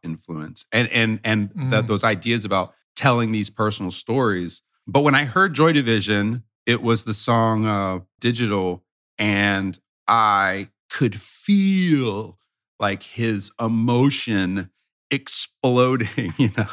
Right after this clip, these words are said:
Speaker 1: It was
Speaker 2: Yeah,
Speaker 1: just like,
Speaker 2: yeah.
Speaker 1: I could s-, I could, like, feel his body vibrating with something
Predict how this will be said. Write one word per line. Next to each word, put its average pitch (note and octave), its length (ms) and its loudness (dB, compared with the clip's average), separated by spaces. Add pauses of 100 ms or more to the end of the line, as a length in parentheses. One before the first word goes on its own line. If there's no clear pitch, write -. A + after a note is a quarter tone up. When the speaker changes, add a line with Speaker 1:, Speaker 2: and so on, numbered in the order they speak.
(380)
Speaker 1:
It B2+ 80 2
was C3 160 0
Speaker 2:
Yeah, A2+ 60 2
Speaker 1:
just G#2+ 120 -2
like, C3+ 340 0
Speaker 2:
yeah. A2 300 -4 (160)
Speaker 1:
I D3+ 120 4
could B2 280 -4
s-, - 360 -8
I C#3 100 2
could, D3+ 200 -4
like, B2+ 240 -2
feel E3+ 560 0 (320)
his B2+ 300 2
body A#2 440 2
vibrating F#2+ 800 -2
with F#2 180 -8
something F#2+ 680 -4